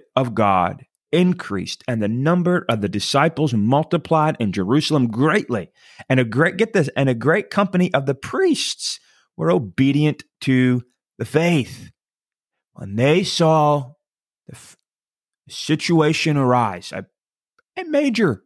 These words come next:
situation, they saw it as an opportunity.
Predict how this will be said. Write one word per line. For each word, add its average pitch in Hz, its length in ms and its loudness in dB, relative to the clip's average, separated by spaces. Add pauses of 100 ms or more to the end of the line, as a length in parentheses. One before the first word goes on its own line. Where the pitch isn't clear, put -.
situation, 107 760 -4 (840)
they 113 80 -4
saw 165 380 2
it 190 60 4
as 170 120 2
an 156 160 0
opportunity. 123 1000 -2